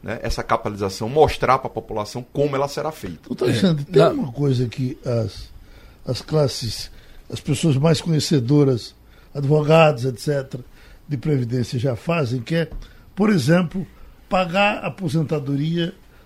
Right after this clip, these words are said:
Speaker 2: dos filhos desde criança. Eu tenho diversos amigos, tá aqui o menino com, ah, ah,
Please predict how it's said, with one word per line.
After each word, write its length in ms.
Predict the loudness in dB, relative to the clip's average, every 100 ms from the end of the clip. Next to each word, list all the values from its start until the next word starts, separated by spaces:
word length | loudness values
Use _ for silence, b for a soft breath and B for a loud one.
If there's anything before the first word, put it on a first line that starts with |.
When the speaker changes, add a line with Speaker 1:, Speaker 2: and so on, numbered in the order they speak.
| b
Speaker 2:
dos 260 | -4 -4
filhos 380 | -2 -2 2 0
desde 320 | 2 2 2
criança. 460 | 0 0 0 -4 -10 _ _ b b b b
Eu 80 | -14
tenho 180 | -8 -8
diversos 460 | -6 0 0 0 0
amigos, 420 | 0 -2 -4 -10
tá 180 | -8 -8 -10 -20 -14 -12 -8
aqui 260 | -10 -8
o 180 | -8 -8
menino 320 | -8 -8 -8
com, 320 | -10 -12 -12 -14 _ b b b b -12
ah, 60 | -6
ah, 520 | -2 0 0 -4